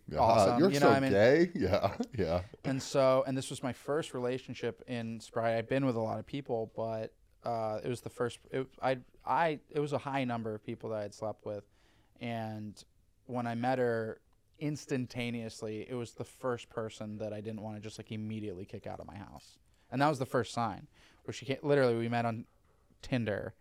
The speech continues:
Speaker 2: I hit her up. She ghosted me. I doubled back, like, a month later, and she was like, "All right, I'm, I'll come over." And then we fucked. And then I was like, "All right, yeah, spend the night." And then we just, like, got breakfast the next morning, and it was like,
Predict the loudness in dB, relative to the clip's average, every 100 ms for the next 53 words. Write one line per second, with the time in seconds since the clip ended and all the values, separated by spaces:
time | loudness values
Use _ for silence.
0 | _ _ _ _ _ -4 0 2 2 -2
1 | -6 -4 -2 -2 -8 -10 -8 -10 -4 -4
2 | 2 2 4 2 -2 -6 -6 -6 -4 -2
3 | -2 -4 -4 -4 -4 -6 -8 -10 -8 -8
4 | -8 -10 -10 -8 -8 -10 -12 -12 -14 -16
5 | _ _ _ _ _ _ -2 0 0 -2
6 | -4 -6 -6 -4 -4 -6 -12 _ _ _
7 | _ -6 -2 -2 -2 -2 2 2 4 2
8 | 2 -2 -2 -4 -4 -4 -2 -2 -4 -4
9 | -4 -4 -4 -4 -8 -8 -10 -10 -10 -8
10 | -6 -4 -4 -6 -8 -8